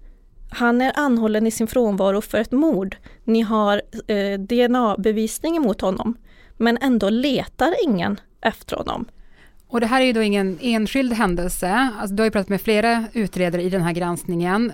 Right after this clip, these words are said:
Speaker 2: eh, som, som då delar bilden av att polisen inte gör tillräckligt för att då lösa de här morden. Alltså, vad pekar de på för orsaker?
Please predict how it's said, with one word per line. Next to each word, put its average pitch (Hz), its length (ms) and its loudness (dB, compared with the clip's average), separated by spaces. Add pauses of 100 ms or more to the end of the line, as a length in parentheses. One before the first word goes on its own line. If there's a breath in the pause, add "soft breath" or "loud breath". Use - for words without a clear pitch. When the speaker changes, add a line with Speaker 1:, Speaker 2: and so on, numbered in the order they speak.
Speaker 2:
eh, 196 300 -2
som, 190 360 -4
som 196 160 0
då 185 60 0
delar 220 380 0
bilden 202 400 -2
av 175 80 0
att 175 120 -4
polisen 170 680 -2
inte 208 380 0
gör 180 140 4
tillräckligt 151 720 -6
för 175 80 -2
att - 220 -6 (100)
då 175 200 -6
lösa 202 600 0
de 233 140 0
här 139 340 -4
morden. 131 640 -6 (500 loud breath)
Alltså, 220 380 0
vad 233 220 -2
pekar 247 500 -2
de 175 280 0
på 151 480 -2 (880)
för 175 260 0
orsaker? 226 960 -2